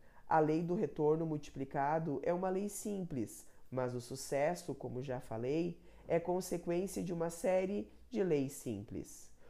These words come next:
Quando você faz apenas aquilo que é sua obrigação, não há nada de extraordinário para atrair comentários favoráveis. Mas quando, por vontade própria,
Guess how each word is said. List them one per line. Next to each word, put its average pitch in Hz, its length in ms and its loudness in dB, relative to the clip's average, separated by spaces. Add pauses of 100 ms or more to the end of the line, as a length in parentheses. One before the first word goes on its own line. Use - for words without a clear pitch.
(160)
Quando 143 260 2
você 139 360 0
faz 127 680 -4
apenas 160 460 -2
aquilo 160 420 -2
que 139 140 -6
é 135 60 -2
sua 170 280 0
obrigação, 147 800 0 (340)
não 180 280 4
há 175 100 2
nada 180 340 2
de 185 140 -2
extraordinário 175 1040 0
para 156 220 0
atrair 160 400 0
comentários 165 760 -2
favoráveis. 127 920 -2 (360)
Mas 143 440 2
quando, 139 480 2
por 139 160 -4
vontade 139 500 -2
própria, 139 680 2